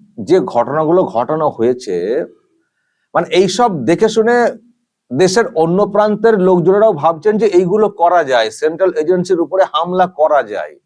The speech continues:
একটা সাহস চলে এসছে। এখন তো জানেন, সব মোবাইলের যুগ, এখন তো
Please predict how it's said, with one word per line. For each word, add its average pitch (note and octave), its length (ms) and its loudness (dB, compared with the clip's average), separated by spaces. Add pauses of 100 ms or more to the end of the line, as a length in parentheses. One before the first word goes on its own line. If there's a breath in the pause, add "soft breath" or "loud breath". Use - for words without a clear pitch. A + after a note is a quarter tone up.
(260)
একটা F3 180 -4
সাহস F#3+ 460 -2
চলে B2 200 -2
এসছে। - 280 -14 (1200 loud breath)
এখন D3 260 -4
তো E3+ 140 -2
জানেন, D3+ 560 -2
সব C#3+ 180 -2
মোবাইলের C3+ 500 0
যুগ, B2 200 -2
এখন B2+ 260 -6
তো - 240 -4